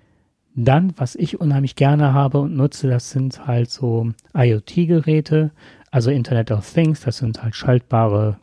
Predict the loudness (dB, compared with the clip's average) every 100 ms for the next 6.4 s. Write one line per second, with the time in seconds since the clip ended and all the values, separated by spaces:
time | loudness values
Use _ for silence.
0 | -10 0 0 0 -2 -2 -2 -2 0 4
1 | 4 2 -2 -16 -20 -20 -12 -2 0 0
2 | -2 0 0 -2 -4 -4 -4 -2 0 0
3 | 0 0 2 2 0 -2 -2 -2 -2 0
4 | 0 -2 0 0 0 0 0 -2 -10 -20
5 | -20 -20 _ _ _ _ -2 0 2 0
6 | 0 0 -2